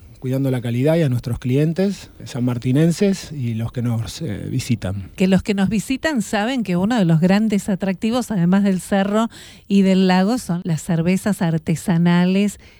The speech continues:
Speaker 2: patagónicas, que te voy a preguntar como especialista qué diferencias tengo entre las alemanas, las de acá, las de allá y las patagónicas. ¿Qué toque especial tienen las de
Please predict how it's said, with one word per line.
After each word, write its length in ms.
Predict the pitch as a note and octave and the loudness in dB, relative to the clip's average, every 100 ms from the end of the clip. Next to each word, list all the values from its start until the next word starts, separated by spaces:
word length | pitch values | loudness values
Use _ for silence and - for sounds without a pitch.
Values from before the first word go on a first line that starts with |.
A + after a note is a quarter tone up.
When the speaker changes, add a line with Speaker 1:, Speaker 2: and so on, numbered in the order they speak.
| _ _ - - | _ _ -4 -4
Speaker 2:
patagónicas, 880 | - E3 E3+ B3+ F#3+ F3 E3 F#3+ F#3+ | -2 0 2 2 4 2 0 0 -2
que 180 | - F3 G3+ | -2 -4 0
te 80 | |
voy 60 | F#3 | 0
a 60 | F#3+ | 2
preguntar 480 | F3+ E3 D#3+ G3 | 2 2 2 0
como 200 | F#3+ E3+ | 0 2
especialista 800 | D#3 - E3+ - E3+ G3+ - G3+ | 2 2 -2 0 0 0 -2 -4
qué 140 | E3+ F#3+ | 0 2
diferencias 600 | G3 E3+ F3 F#3+ F#3 D3+ | 2 0 0 0 -2 -4
tengo 320 | G3 B3+ F#3+ - - - | -2 0 -2 -4 -20 -10
entre 360 | F3+ F#3 A3+ G3 | -8 -4 -4 -4
las 360 | F3+ E3+ - | -4 -6 -4
alemanas, 1000 | F#3 F3+ F#3 F#3+ F#3+ F#3+ G3 G3+ G3 F#3+ | -6 -2 -2 0 2 2 2 2 0 0
las 200 | F3+ E3 | -2 -2
de 100 | F#3 | -2
acá, 340 | E3+ - F#3+ G3+ | -4 -2 -2 0
las 180 | G3 | 0
de 120 | F3 F3+ | 0 0
allá 260 | F3 B3 - - - | 0 -2 -6 -20 -6
y 140 | G3+ F#3 | 0 2
las 180 | F3 - | 0 -2
patagónicas. 800 | F3+ E3+ F3 E3 E3 D#3+ D#3 G#3 | -4 0 2 2 2 0 -2 -6
¿Qué 140 | D4+ | -8
toque 340 | - D4+ - B3+ | -6 -8 -4 -6
especial 720 | - - E3 - G3 G3 E3 | -2 0 0 0 2 2 0
tienen 380 | F#3 F#3+ F#3+ D#3 | 0 2 4 4
las 180 | E3 - | 0 0
de 220 | E3 | 0